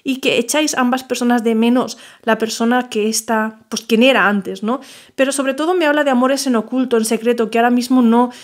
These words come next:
se expresan los sentimientos. Vosotros seguís viendo a esta persona como pareja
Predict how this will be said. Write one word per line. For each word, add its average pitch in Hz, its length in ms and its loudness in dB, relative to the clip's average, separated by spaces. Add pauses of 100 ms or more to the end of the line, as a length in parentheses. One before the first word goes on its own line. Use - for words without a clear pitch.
(220)
se 226 500 2
expresan 262 640 0
los 220 140 0
sentimientos. 233 720 0 (340)
Vosotros 302 480 0
seguís 254 400 2
viendo 240 400 2
a 233 60 2
esta 240 200 0
persona 240 360 -2
como 226 240 -2
pareja 202 600 -4